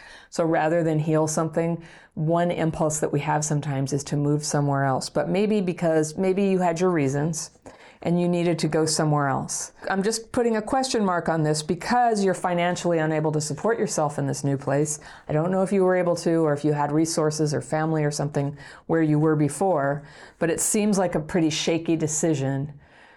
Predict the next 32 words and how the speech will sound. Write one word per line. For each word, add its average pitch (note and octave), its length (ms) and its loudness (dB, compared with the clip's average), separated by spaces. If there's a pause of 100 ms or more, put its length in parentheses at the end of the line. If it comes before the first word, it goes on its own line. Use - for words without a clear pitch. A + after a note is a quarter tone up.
(140)
to F3 180 0
move E3 260 2
into E3 260 0
a D3+ 60 2
situation C#3+ 680 0
where C3+ 280 2
you're C3+ 220 0
that C3+ 320 -2
vulnerable, C3+ 800 -4 (260)
all C#3 80 -2
right? C3+ 420 -2 (460)
But - 120 -2
you F3+ 120 0
felt F#3 320 0
like F3 220 0
you E3+ 80 2
needed D3+ 280 2
a D3 100 0
change C#3 380 -2
and C#3+ 160 0
you C#3+ 60 2
decided D#3 460 0
to E3+ 100 -2
move D3 340 2
with F3 300 2
your F#3+ 160 2
ex-boyfriend. D#3 680 -2
So F3 120 -2
this A3 160 -2
was A3 120 0
some F#3+ 180 0
decision. E3+ 520 0